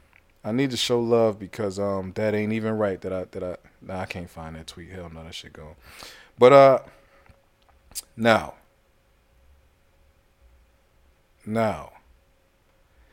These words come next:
the next thing we wanna talk about, which this thing came from, see, I wrote his name down and everything. Damn, why I do that? And I ain't write hers down. This guy asked a good question also. This is a music question, guys.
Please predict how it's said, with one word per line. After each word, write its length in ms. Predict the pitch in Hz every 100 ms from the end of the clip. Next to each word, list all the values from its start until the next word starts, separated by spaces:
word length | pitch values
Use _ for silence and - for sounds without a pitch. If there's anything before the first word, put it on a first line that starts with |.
| _ _
the 100 | 117
next 440 | 117 151 226 - -
thing 220 | 123 113
we 80 | 110
wanna 220 | 113 107
talk 240 | - 110
about, 240 | 104 110 107
which 320 | 120 - -
this 180 | - -
thing 200 | 139 120
came 260 | - 127
from, 220 | 113 120 - -
see, 200 | - 165
I 80 | 247
wrote 240 | 135 131
his 200 | 165 135
name 300 | 107 196 143
down 220 | 107 113
and 100 | 104
everything. 420 | 123 214 - - 87
Damn, 180 | 190 131
why 140 | 180
I 20 |
do 160 | 190 190
that? 160 | 180 - _ - - - _
And 80 | -
I 60 | 147
ain't 100 | 139
write 140 | 147 135
hers 200 | 139 101
down. 220 | 82 73 - - - - -
This 160 | 151 151
guy 200 | 151 147
asked 340 | 123 127 -
a 40 | 104
good 260 | 127 123
question 460 | - 127 113 - 120
also. 360 | 143 - 107
This 200 | 95 151
is 80 | 120
a 40 | 107
music 400 | 107 170 117 -
question, 400 | - - - 78
guys. 340 | 85 107 131